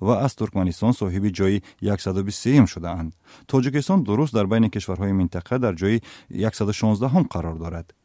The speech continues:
به صورت عموم به شهروندی همهٔ پنج کشور آسیای مرکزی محققان هنلی اند پارتنرز بهای صفت میانه داده اند. شهروندی تاجیکستان را در این رده‌بندی تقریباً هموزن شهروندی کشورهای چون مغولستان و بوتان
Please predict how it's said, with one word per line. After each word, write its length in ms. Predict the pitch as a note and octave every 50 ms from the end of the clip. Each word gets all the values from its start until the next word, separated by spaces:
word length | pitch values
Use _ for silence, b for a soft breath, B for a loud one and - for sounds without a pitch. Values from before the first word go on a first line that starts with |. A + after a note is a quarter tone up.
| _ _ -
به 240 | G2 F2+ G2 G2 F#2
صورت 400 | F2+ - - F#2 F#2 F#2 - -
عموم 300 | E2+ E2+ F#2 A2 D3+ D#3+
به 80 | C3 B2
شهروندی 460 | - - F#2 F2 F2 F2 F2 G#2+ A#2+
همهٔ 260 | G#2+ A2 A2+ A2 G#2+
پنج 240 | G2+ - A2+ A2 G#2+
کشور 300 | - G2 - - G2+ G2+
آسیای 320 | G2+ F#2+ F#2 - - G2+
مرکزی 440 | G2 F#2 F2 E2 - F2 - - C3+
محققان 640 | D#3+ D3 G#2+ F2+ F#2 - - - - A2 A#2+ C3+ C3+ B B B B B
هنلی 340 | - B2 B2 B2+ A2+ A2+ F2+
اند 200 | F#2 F2+ E2+ F2
پارتنرز 460 | - G#2+ C3 C3+ C3 D3+ D#3+ D3+ B B B B B
بهای 360 | G#2+ G#2+ G#2+ D#2+ G#2 G2+ A#2
صفت 420 | B2 - - G#2+ - - G2 - -
میانه 460 | G#2 G#2+ A2+ A#2+ C3 C#3 D3 F3 F#3
داده 300 | - F#2+ E2+ D#2+ E2+ E2
اند. 240 | F#2 E2 D#2+ E2 - _ _ _ _ _
شهروندی 440 | - - G#2 F#2+ F2+ F#2 F2+ G2 A#2
تاجیکستان 540 | A2 - F#2+ E2+ F2 D#2+ E2 - - A#2+ C3+
را 80 | D#3 D3
در 120 | A#2+ G2+
این 160 | F#2+ G#2 G#2+ G#2
رده‌بندی 400 | F2+ F2 E2+ E2+ E2+ F2 B2 C#3
تقریباً 420 | - B2+ G#2 - - F2+ E2+ A2+
هموزن 680 | C3 A#2+ F#2 G2+ F2+ E2+ D#2+ F#2 G#2+ A2 - C3 C3+ C3
شهروندی 540 | - - A2+ F#2+ F#2 F2+ E2+ D#2+ F#2 G#2+
کشورهای 520 | A2 - A#2+ G#2 - F#2+ E2+ D#2 F#2+ G#2 G#2
چون 200 | - - G#2 A2
مغولستان 560 | A2+ G#2+ F#2 F#2+ F2 F2 E2+ - G2+ G2+ G2+
و 40 | F#2
بوتان 560 | E2 E2+ E2+ - - G#2 A2+ A#2+ C3 C3 B2